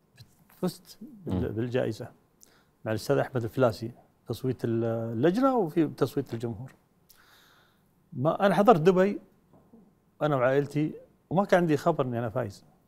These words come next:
Speaker 1: أو إني حشارك حتى أساسًا. توجهوا لي الدعوة، قالوا: "أنت ضيف فقط" يعني. ولكن الحمد لله إني حصلت على الجائزة صانع أمل لعام عشرين وعشرين. ولا أخفي عليك، يعني، كان شعور جميل جدًا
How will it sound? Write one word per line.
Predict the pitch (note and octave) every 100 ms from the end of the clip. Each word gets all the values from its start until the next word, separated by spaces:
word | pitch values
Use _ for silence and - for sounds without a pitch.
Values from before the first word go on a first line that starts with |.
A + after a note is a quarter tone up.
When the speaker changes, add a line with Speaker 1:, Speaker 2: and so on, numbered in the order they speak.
| _ _ -
Speaker 1:
أو | A#2+
إني | A#2
حشارك | A#2+ C#3 B2 G#2
حتى | A#2 -
أساسًا. | G#2 - F#2+ - _ _ _ _ _ _ _ _ _ _ _ -
توجهوا | A#2 A#2+ D3+
لي |
الدعوة، | A#2+ C#3+ C#3
قالوا: | C3 C3+
"أنت | C3+
ضيف | B2+ B2 -
فقط" | B2+ - A2+
يعني. | F#2 F#2 - _ _ _ _ _ _ _ _ _ -
ولكن | C#3 -
الحمد | B2+ D#3+ C3+
لله | C3 C#3 D#3+ - _ _ _ _ _ _ _ -
إني | B2+ A#2 A#2 - _ _ _ _ -
حصلت | - C#3 B2
على |
الجائزة | A#2+ C3+ C#3 C#3+ C#3
صانع | - C3 A#2 A2+ C3
أمل | C#3+ D3 - -
لعام | B2+ B2+ A#2+
عشرين | - C3
وعشرين. | A#2+ A#2+ C3 C#3 D#3+ _ _ _ _ _ _ _ _ _ _ _ _ - - - _ _ _ _ _ _ _ -
ولا | F3+ A3
أخفي | A3 F3
عليك، | F#3 F#3+ E3
يعني، | D3+ D#3 D3+ D3 C#3+
كان | C3+ E3
شعور | - D3 D#3
جميل | C#3 D3 B2+
جدًا | C#3+ B2 D3 C#3+